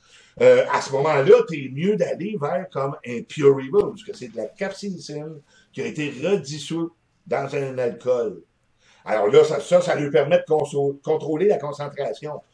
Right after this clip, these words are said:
T'as du un point cinq million, du neuf point six puis du treize millions.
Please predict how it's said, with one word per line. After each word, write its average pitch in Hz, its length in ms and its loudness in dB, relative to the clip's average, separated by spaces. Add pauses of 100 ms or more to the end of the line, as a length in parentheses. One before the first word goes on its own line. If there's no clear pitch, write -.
(200)
T'as 131 100 -4
du 135 140 -6
un 143 120 -2
point 147 220 -4
cinq 147 240 -8
million, 147 380 -4
du 139 160 -12
neuf 143 240 -8
point 147 200 -10
six - 220 -8
puis 139 140 -18
du - 100 -20
treize 143 260 0
millions. 117 280 -10